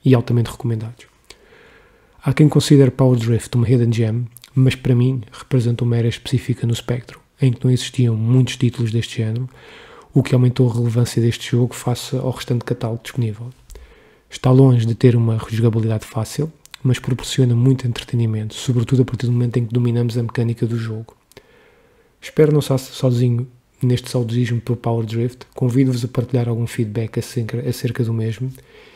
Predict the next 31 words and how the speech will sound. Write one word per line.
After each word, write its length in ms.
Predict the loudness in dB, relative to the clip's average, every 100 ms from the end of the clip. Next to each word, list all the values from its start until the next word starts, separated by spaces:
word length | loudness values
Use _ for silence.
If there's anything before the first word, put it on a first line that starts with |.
| -20 _ -4
E 200 | -2 0
termino 500 | 0 2 2 2 -4 -12 -8
com 140 | -2 -2
votos 340 | 0 -4 -8
de 60 | -10
festas 300 | -8 -6 -6
felizes 360 | 0 0 0
para 160 | -2 -2
todos, 360 | 0 0 -2 -6
muitas 320 | 0 0 2 0
horas 200 | -2 -2
de 60 |
gaming. 360 | -2 0 -2 -6 -12 -20 -20 _ _ -2
Para 160 | 0
o 40 | 2
Quake, 440 | 0 0 -2 -12 -20 _ -8
votos 360 | -2 -2 -2 -4
de 80 |
uma 140 | -4 -4
recuperação 520 | -4 -4 -4 -4 -4
rápida 540 | -4 -4 -2 -2 -2 -2
e 60 | -2
muito 340 | 2 2 0
juízo 340 | 0 0 -2
com 200 | -2 -2
essas 320 | -2 -2 -2 -2
horas 300 | -2 -2 -4
na 120 | -4
P 160 | -2
S 120 | -2 -4
cinco. 440 | -8 -8 -10